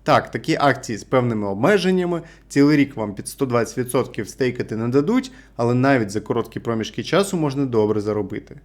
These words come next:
Зараз доступні саме такі різдвяні пропозиції, які особливо будуть цікавими для нових користувачів. Але й для тих, хто зареєструвався давно, тут є також гарні пропозиції.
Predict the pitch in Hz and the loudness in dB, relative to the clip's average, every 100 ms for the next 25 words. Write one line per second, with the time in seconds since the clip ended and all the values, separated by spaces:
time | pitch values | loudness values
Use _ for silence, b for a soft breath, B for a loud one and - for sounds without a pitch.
0 | b b b _ 127 175 214 180 185 - | b b b _ 0 2 2 0 -6 -6
1 | 196 175 160 175 170 160 160 120 107 117 | -4 -4 -2 -2 -2 -4 0 0 0 0
2 | 147 131 113 107 117 160 247 247 214 202 | 2 2 0 -2 -2 -2 -4 -2 -4 -4
3 | B B 131 123 - 131 - 147 139 123 | B B -6 -4 -6 -6 -2 2 4 4
4 | 101 110 104 98 - 180 220 220 196 131 | 4 0 -4 -6 -4 2 2 2 0 0
5 | 123 107 113 123 127 120 123 113 113 - | 0 0 -2 -4 -4 -4 -2 -2 -2 -4
6 | 117 - b b b 127 147 139 156 156 | -12 -14 b b b 2 2 2 0 0
7 | - - 110 131 139 - 139 110 - 107 | -2 -6 -2 0 0 2 2 2 -2 -4
8 | 117 156 220 240 B - 120 113 120 131 | -2 0 0 -2 B -10 -8 -2 0 0
9 | 123 113 113 107 110 110 107 110 110 104 | -2 -4 -4 -2 -4 -4 -4 -4 -4 -6
10 | - - | -10 -18